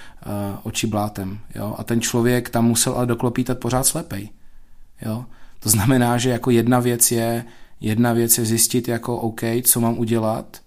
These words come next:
Druhá věc je to potom ale udělat. A to klopítání k tomu uzdravení je prostě proces, no, a, a neděje se to často rychle.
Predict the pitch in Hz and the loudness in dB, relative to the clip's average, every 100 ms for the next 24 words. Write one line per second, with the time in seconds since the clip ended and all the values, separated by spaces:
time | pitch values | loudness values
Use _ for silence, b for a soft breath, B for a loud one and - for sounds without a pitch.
0 | - 110 110 110 110 - 110 107 110 113 | -6 -2 0 0 0 -2 -4 -6 -6 -4
1 | 113 110 110 110 117 104 - 104 - 107 | -2 -2 -4 -4 -6 -6 -10 -14 -8 -6
2 | 120 110 113 113 117 110 113 117 117 117 | -4 -2 -4 -2 -2 0 2 2 2 -2
3 | - 110 104 104 110 110 107 107 107 113 | -4 -2 -2 -2 -2 -2 -2 -2 -4 -6
4 | 107 - 110 113 113 104 - - 104 - | -6 -6 -6 -6 -6 -6 -8 -8 -10 -10
5 | 101 101 107 B B B - 107 107 117 | -8 -8 -10 B B B -4 -2 0 0
6 | 107 104 101 98 - 101 - - 95 - | -2 -6 -8 -10 -10 -6 -6 -6 -8 -8
7 | 107 | -12